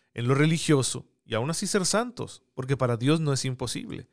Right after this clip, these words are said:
La gran pregunta es, ¿tú y yo queremos serlo? ¿Nos tomamos con seriedad esta llamada a la santidad o estamos poniendo constantemente pretextos?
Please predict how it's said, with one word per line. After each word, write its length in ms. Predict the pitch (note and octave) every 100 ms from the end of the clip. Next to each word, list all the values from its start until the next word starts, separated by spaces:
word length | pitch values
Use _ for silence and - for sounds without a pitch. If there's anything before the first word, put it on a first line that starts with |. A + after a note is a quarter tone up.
| _ _ _ -
La 120 | C3
gran 240 | C#3 D#3
pregunta 500 | E3 D3+ D3 D3 D3
es, 300 | C3+ B2+ -
¿tú 240 | - D3 F#3+
y 160 | F#3
yo 180 | B2+ B2+
queremos 420 | C3 A2 G2+ A2
serlo? 400 | - F2 F2 B2+
¿Nos 220 | E3+ B2+ -
tomamos 380 | A2+ A#2+ D#3
con 200 | - B2+
seriedad 580 | G#2+ A2 G#2 G#2 B2 C#3 - _ _ _
esta 300 | D3 C#3 F#3
llamada 500 | D#3 C3 C3 D3+ C#3+
a 40 |
la 140 | B2 A2
santidad 600 | A2 G#2 G#2 G#2+ C#3+ F3+
o 140 | D3
estamos 320 | B2 D3 F#3+
poniendo 360 | - C#3 C#3+ F3
constantemente 760 | - A#2+ C#3 C#3+ D3+ C#3 C#3 -
pretextos? 720 | G#2 G#2 G2 F#2 - -